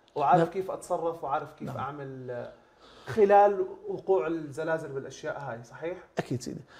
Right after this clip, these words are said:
Speaker 2: هلأ مش بس الزلازل، أي كارثة بتصيبك لا سمح الله، يعني، آه، جرة غاز انفجرت بالبيت.
Speaker 1: لا سمح الله، صحيح.
Speaker 2: لا سمح الله. آه، انقطاع كالتيار كهرباء أو حريق، آه، المدافئ،
Speaker 1: نعم.
Speaker 2: آه،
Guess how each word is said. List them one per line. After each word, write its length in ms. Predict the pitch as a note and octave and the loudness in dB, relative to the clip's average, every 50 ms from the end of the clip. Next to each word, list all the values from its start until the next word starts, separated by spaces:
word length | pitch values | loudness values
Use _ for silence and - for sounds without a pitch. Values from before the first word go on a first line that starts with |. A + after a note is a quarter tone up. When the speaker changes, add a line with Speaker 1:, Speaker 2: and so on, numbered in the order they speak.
| - - | -4 2
Speaker 2:
هلأ 220 | A3 A#3 - - - - _ _ - | 4 4 4 4 0 -10 _ _ 0
مش 180 | G3 C4 C4+ - | 0 0 2 2
بس 180 | - G#3+ - | 0 0 2
الزلازل، 560 | G3 D3+ C3 D3+ C#3+ C#3 C3 B2+ C3 B2 - - _ _ _ _ _ _ _ _ - C#3 - - - | 2 0 2 2 2 2 0 -2 -2 -6 -8 -10 _ _ _ _ _ _ _ _ -8 -8 -4 2 4
أي 160 | D4+ D#4 B3 | 4 4 4
كارثة 440 | - - A3+ E3 D#3+ D3+ A#2+ - D3 | 6 8 8 8 8 6 4 2 -2
بتصيبك 460 | - - - - D3 C3+ C#3+ C#3+ C#3 - - | -4 -4 -4 -2 -2 0 0 -2 -4 -2 2
لا 120 | A3 A#3 | 2 2
سمح 260 | A3+ A#3 G#3+ F#3 - | 2 2 -2 0 2
الله، 360 | G3 G#3 G3+ A3+ A#3+ A3+ A#3+ | 2 4 4 4 4 2 4
يعني، 540 | C4 A#3 G3+ D#3 C#3+ E3+ F#3 F#3 F#3+ F#3 F#3+ G#3 | 4 2 2 2 0 0 0 0 0 0 0 0
آه، 680 | G#3+ G3+ F3+ F3 F3 F3 F3 F3+ F3 F3+ F3 E3+ F#3+ - _ _ _ _ _ - | -2 0 0 0 0 0 0 0 0 0 -2 -2 -4 -6 _ _ _ _ _ 2
جرة 280 | F#3+ F#3+ A3+ G#3+ - - | 6 6 6 6 6 0
غاز 200 | - G3 G3+ D#3 | 2 2 2 2
انفجرت 380 | F3 D3 - F3 D#3 D3 C#3 C3 - | 0 -4 -4 -6 -6 -6 -8 -8 -6
بالبيت. 340 | - C#3+ C#3 - B2 A#2 - | -8 -6 -4 -4 -6 -6 -6
Speaker 1:
لا 100 | D3 C#3 | -10 -12
سمح 300 | C3+ - C#3 C3+ - - | -10 -12 -16 -18 -16 -14
الله، 180 | C3 C3+ B2+ B2 | -12 -10 -10 -12
صحيح. 240 | - - - - | -12 -12 -6 0
Speaker 2:
لا 100 | F#3+ F#3 | 4 4
سمح 260 | E3+ - D3 C#3 - - | 4 2 0 -6 -8 -10
الله. 120 | - - _ _ - - - - - | -14 -16 _ _ -20 -20 -16 -8 -2
آه، 180 | G3 F#3+ - - | -2 -2 0 0
انقطاع 340 | G3+ - - F#3+ - A#3 B3+ | -2 -2 0 4 4 4 4
كالتيار 400 | - - - - G3+ F#3+ G#3 F#3+ | 4 -2 4 6 6 6 6 6
كهرباء 460 | - G#3+ F3 F3 G#3 E3+ F#3+ - - | 4 4 4 6 6 4 4 2 2
أو 120 | - F3 | 2 0
حريق، 480 | - - F3 F3 E3 D#3 - - - - _ _ _ _ - | 2 2 4 6 6 4 4 0 -12 -20 _ _ _ _ -4
آه، 420 | - F3 E3 F3 E3+ E3 - - G3+ | 0 2 2 2 2 0 -2 0 0
المدافئ، 560 | F#3+ F#3 G3+ F3 G#3 A3 G3+ - - D3+ - - _ _ _ _ _ - C3+ | 2 4 4 6 8 6 6 6 2 -2 -4 -6 _ _ _ _ _ -18 -16
Speaker 1:
نعم. 140 | C3 B2+ C#3 | -14 -8 -4
Speaker 2:
آه، 560 | F3 E3 E3 E3 D#3 D#3+ D#3+ D#3+ E3 - - | 0 0 0 0 0 0 -2 -2 -4 -6 -8